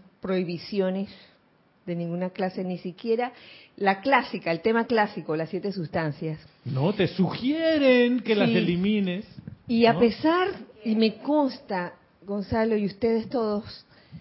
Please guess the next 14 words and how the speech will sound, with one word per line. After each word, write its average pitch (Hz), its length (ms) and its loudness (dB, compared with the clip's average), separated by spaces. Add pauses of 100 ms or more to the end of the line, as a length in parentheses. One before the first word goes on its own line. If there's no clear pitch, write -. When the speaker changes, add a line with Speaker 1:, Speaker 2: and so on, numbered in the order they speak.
(600)
Speaker 1:
queridos 190 560 -2
hijos 208 220 -2
del 175 160 0
uno, 170 160 -2
<laughs> 208 800 -8
que 220 100 2
a 208 60 4
veces, 269 480 2
que, 220 220 -4
que 202 360 -2
el 208 120 0
instructor 233 580 0 (240)
tampoco 269 800 2
exige 247 800 0